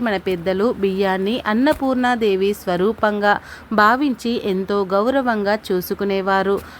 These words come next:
అందుకే వారు ఎప్పుడూ ధనధాన్యాలకు లోటు లేకుండా సంతోషంగా ఉండేవారు. వారి మీద అన్నపూర్ణాదేవి అనుగ్రహం ఉండేది. కడుపు నిండా తినగలిగేవారు. మరి ఇప్పుడు కడుపు నిండా తినట్లేదా అంటే ఈ రోజుల్లో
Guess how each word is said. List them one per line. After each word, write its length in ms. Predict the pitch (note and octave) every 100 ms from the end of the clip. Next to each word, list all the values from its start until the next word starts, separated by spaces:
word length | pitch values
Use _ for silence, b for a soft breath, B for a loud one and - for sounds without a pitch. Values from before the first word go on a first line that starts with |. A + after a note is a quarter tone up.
| - A#3
అందుకే 360 | C#4 D#4 D4+ C#4+ G#3+
వారు 240 | F#3+ G3 G3 F3+
ఎప్పుడూ 320 | - F#3+ A#3+ G#3
ధనధాన్యాలకు 880 | F#3+ G3 F#3 G3 G#3+ C4+ C#4 C#4 C#4 A3+
లోటు 260 | F#3 F#3+ B3 A#3
లేకుండా 420 | A3+ A3+ A3 A3 A3 F#3+
సంతోషంగా 720 | F#3 F#3+ A#3+ A#3+ A3+ G#3+ A3 - F3
ఉండేవారు. 640 | F3+ G3 G3 G3 G3 G3 B B B A#3+ A#3+
వారి 260 | C4+ E4+ D#4+
మీద 180 | B3+ B3 B3+ G3
అన్నపూర్ణాదేవి 920 | F#3 A#3 A#3+ B3+ B3 A#3+ A#3 A#3 A#3+ - F#3
అనుగ్రహం 520 | F#3 F3+ G3 G3 A#3 G#3+
ఉండేది. 420 | G3 G3 F#3+ G3 - B B B -
కడుపు 280 | C#4 E4 D#4
నిండా 300 | C#4 A#3 A#3 - -
తినగలిగేవారు. 960 | G3 F#3+ G3 G3 F#3+ G3 F#3+ F#3+ G3 G3 B B B3+
మరి 160 | C#4 D4+ C#4+
ఇప్పుడు 280 | - C4 C4+ A#3+
కడుపు 260 | F#3+ F#3+ A#3
నిండా 240 | A#3+ A#3 A#3+ G3+
తినట్లేదా 580 | F3+ F#3 G#3 G3+ G3+ - G#3
అంటే 240 | F#3 G3 G3 B B B C#4
ఈ 40 | D#4
రోజుల్లో 400 | D4+ B3 C4 B3+